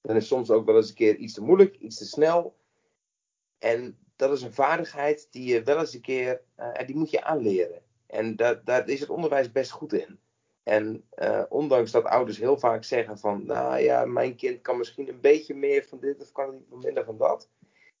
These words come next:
Ik denk dat het best wel waarde heeft als een kind leert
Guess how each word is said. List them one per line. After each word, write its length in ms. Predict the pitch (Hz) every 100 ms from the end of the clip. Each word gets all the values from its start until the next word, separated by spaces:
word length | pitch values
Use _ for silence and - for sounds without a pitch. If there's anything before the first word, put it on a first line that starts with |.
| _
Ik 220 | - 123
denk 180 | 143 160
dat 80 | 151
het 120 | 110
best 160 | 147 151
wel 140 | 123
waarde 320 | 98 143 156
heeft 340 | 120 131 143 -
als 180 | 131
een 120 | 123 113
kind 420 | 127 127 - _ _ _ _
leert 580 | - 90 110 143 - -